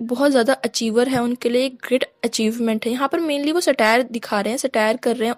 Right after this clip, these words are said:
उन लोगों पर कि जो ह्यूमैनिटी हमारे टाइम पे ख़त्म हो गई है, जो मॉडर्निटी आई है उसके बाद जो ह्यूमैनिटी ख़त्म हो गई है, कि एक बटन से ही, जैसे वॉर टाइम होता है कि एक बटन से ही हम मिलियंस को मार सकते हैं, क्योंकि जो लोगों के अंदर ह्यूमैनिटी है वो ख़त्म हो गई है।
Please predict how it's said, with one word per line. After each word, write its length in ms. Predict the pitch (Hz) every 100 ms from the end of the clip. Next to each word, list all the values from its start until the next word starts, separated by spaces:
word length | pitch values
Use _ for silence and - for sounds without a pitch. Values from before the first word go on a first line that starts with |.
| -
उन 80 | 294
लोगों 320 | 302 254 247
पर 240 | 254 320 - - - -
कि 60 | 320
जो 180 | 311 392
ह्यूमैनिटी 520 | 339 285 262 269 330
हमारे 260 | 320 269
टाइम 220 | 262 233 240
पे 120 | 262
ख़त्म 360 | - 226 262
हो 100 | 294
गई 200 | 233 226
है, 100 | 240
जो 100 | 262
मॉडर्निटी 720 | 247 233 226 247 269 320 349
आई 240 | - 247 240
है 120 | 262
उसके 240 | 285 -
बाद 220 | 269 233 208
जो 180 | 247
ह्यूमैनिटी 480 | 247 240 220 208 208
ख़त्म 320 | 233 - 254
हो 180 | 302 254
गई 180 | 208 202
है, 180 | 226 339 - - - - -
कि 140 | 359 -
एक 120 | 320
बटन 360 | 277 247 269 285
से 140 | 294
ही, 160 | 277 262
जैसे 220 | 277 285
वॉर 220 | 226 220
टाइम 220 | 226 247
होता 280 | 269 220 214
है 180 | 240 240
कि 200 | 247 -
एक 100 | 262
बटन 320 | 254 233 233 262
से 140 | 240
ही 100 | 262
हम 140 | 269
मिलियंस 520 | 240 233 214 233 247 -
को 120 | 247
मार 260 | 220 214
सकते 340 | 254 240 - 208
हैं, 200 | 233 370 _ - - - - -
क्योंकि 200 | 294 320
जो 120 | 330
लोगों 260 | 311 311 320
के 80 |
अंदर 120 | 311 320
ह्यूमैनिटी 420 | 302 254 247 285
है 100 | 302
वो 80 | 311
ख़त्म 320 | 262 226 233
हो 160 | 208
गई 160 | 180 180
है। 160 | 208